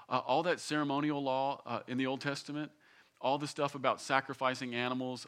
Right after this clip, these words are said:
all the stuff about special holidays, uh, we don't have to do any of that because of Jesus.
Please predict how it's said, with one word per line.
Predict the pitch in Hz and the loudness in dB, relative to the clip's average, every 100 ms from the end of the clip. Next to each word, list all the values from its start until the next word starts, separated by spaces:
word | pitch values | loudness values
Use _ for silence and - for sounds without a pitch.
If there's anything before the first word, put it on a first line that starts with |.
| - | 0
all | 127 | 0
the | 139 | 0
stuff | - 135 131 | -2 -2 -2
about | 117 110 - | 2 0 0
special | - 127 - 127 | -4 -2 -2 -2
holidays, | 120 127 135 139 143 143 - - _ - _ 113 127 | 0 0 0 -4 -4 -8 -16 -20 _ -20 _ -16 -6
uh, | 139 | -2
we | 147 | 2
don't | 185 | 2
have | 175 | 0
to | 139 | -2
do | 139 123 | -6 -2
any | 127 127 | 0 0
of | 98 | 0
that | 90 90 | -2 -4
because | - 107 | -8 -8
of | 92 | -8
Jesus. | 87 87 82 71 | -12 -14 -14 -16